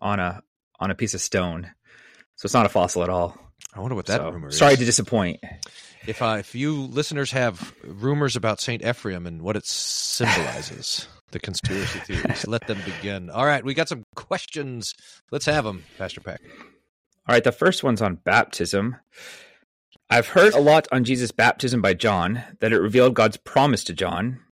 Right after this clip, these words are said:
Speaker 1: that it revealed to the world that he was the Messiah, that it was an act of obedience to God's purpose, that it was an affirmation of the importance of baptism. I've always generally thought of it as mainly the announcement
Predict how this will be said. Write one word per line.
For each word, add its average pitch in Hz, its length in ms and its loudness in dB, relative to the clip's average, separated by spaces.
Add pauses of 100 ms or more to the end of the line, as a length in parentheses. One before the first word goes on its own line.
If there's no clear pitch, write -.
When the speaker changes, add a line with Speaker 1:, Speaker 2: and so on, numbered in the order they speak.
(140)
Speaker 1:
that 107 100 2
it 120 40 6
revealed 117 400 6
to - 40 -12
the 120 100 6
world 117 220 6
that - 80 2
he - 140 0
was 113 160 6
the 98 80 -6
Messiah, 104 540 0 (680)
that 113 80 6
it - 20 8
was 113 120 6
an 127 60 2
act 131 200 2
of 120 60 4
obedience 113 540 4
to 117 100 -2
God's 98 220 2
purpose, - 540 2 (440)
that 117 120 6
it 120 40 6
was 120 120 6
an 123 60 2
affirmation 120 600 4
of 107 120 2
the 104 80 2
importance 98 420 2
of 85 160 -6
baptism. - 540 0 (680)
I've 101 140 -6
always 113 220 4
generally 117 300 2
thought 135 300 4
of 120 60 -2
it 127 160 2
as 107 140 -2
mainly 156 380 4
the 123 120 4
announcement 123 520 2